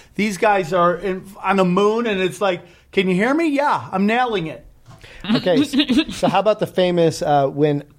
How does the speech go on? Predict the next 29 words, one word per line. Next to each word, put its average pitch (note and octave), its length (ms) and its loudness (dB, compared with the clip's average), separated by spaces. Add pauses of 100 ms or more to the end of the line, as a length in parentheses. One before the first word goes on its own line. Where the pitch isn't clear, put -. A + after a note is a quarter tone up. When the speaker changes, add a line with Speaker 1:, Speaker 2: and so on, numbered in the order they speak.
(200)
Speaker 2:
uh, C#3 40 -6 (100)
Armstrong D3 560 0
steps - 400 -2
on C#3+ 100 2
the C3 60 -6
moon? G2+ 280 -8 (560)
Uh, C3 280 0 (140)
who's G#3+ 200 -2
filming G3 400 -2
that? D2+ 240 -20 (760)
Speaker 1:
Yeah, C4 340 0 (120)
Aaron. G#3 520 -2 (640)
Where C#4 260 0
is D4 80 -2
this D4+ 160 -2
amazing C#4 540 0
<laughs> - 100 -10
camera A3+ 580 0 (280)
of A3 140 0
when C4+ 160 0
he, B3+ 280 -2 (140)
he C4 180 0
lands? C4 680 -2 (220)
If F#3+ 140 0
he's F4 240 0
the F4+ 120 0
guy D4 380 0
doing B3+ 440 0
it, F3 360 0